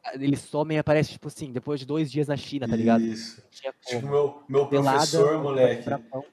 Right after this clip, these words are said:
Speaker 2: ele é, tipo, malucão mesmo, tipo, papo reto, tipo, ele teve um, teve um acidente que, mano, virou até notícia no noticiário, que isso aí é legal. Tipo, ele realmente sumiu cinco dias, ele conta que ele sumiu cinco dias.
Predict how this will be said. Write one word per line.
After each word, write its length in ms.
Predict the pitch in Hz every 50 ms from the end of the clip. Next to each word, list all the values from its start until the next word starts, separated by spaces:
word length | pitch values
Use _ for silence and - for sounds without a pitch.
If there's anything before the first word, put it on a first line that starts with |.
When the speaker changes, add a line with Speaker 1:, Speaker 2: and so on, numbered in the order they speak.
| _ _
Speaker 2:
ele 140 | 127 123 123
é, 60 | 127
tipo, 220 | 127 127 - - 135
malucão 680 | 131 131 131 131 131 135 131 - - 151 135 127 123 120
mesmo, 360 | 123 123 120 113 110 107 110
tipo, 440 | - - - - 117 110 104 - - - _ _ _ _ _
papo 220 | 131 127 127 147 143
reto, 260 | 135 131 127 - -
tipo, 340 | - - - 131 120 104 113
ele 240 | 120 120 123 127 -
teve 260 | - - 143 139 143
um, 180 | 151 151 139 131 - - - -
teve 140 | 151 147 165
um 40 | 170
acidente 760 | 170 170 - - 131 139 151 160 165 - - - - - - - _
que, 60 | -
mano, 420 | 156 160 175 165 147 135 117 - - - - _ _ _ _ _ _ _ _ _ _ _ -
virou 400 | 113 123 123 131 127 127 127 120
até 180 | 117 - 139
notícia 400 | 147 160 160 - - 135 - 139
no 60 | 139 139
noticiário, 600 | 139 135 - 139 131 - - 123 101 95 98 -
que 60 | 117
isso 140 | - - 107
aí 60 | 113
é 40 | 117
legal. 260 | 123 123 107 92 -
Tipo, 160 | - - -
ele 200 | 110 - - 127
realmente 360 | 123 160 180 175 143 120 -
sumiu 280 | - - 131 123 127 123
cinco 280 | - 139 143 - 165
dias, 280 | 135 107 117 127 123 120
ele 100 | 117 117
conta 260 | 117 120 117 113 -
que 80 | - 123
ele 140 | 120 117 117
sumiu 240 | - - 117 113
cinco 240 | 110 110 113 113 110
dias. 320 | 98 101 120 135 - -